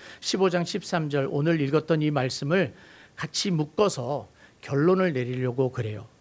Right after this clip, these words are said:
그러면 이제 로마서의 결론 부분을 다음 주부터 저와 여러분들이 함께 다루게 될 텐데,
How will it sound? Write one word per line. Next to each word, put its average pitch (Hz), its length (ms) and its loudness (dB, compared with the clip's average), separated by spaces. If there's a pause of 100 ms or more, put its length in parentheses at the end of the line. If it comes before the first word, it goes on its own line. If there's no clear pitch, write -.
(180)
그러면 151 420 0 (220)
이제 143 200 4
로마서의 180 580 4
결론 151 400 4
부분을 131 520 0 (200)
다음 139 300 -4
주부터 139 440 -6
저와 135 300 -2
여러분들이 127 420 -4
함께 135 600 -2
다루게 127 400 -4
될 123 160 -8
텐데, 127 500 -4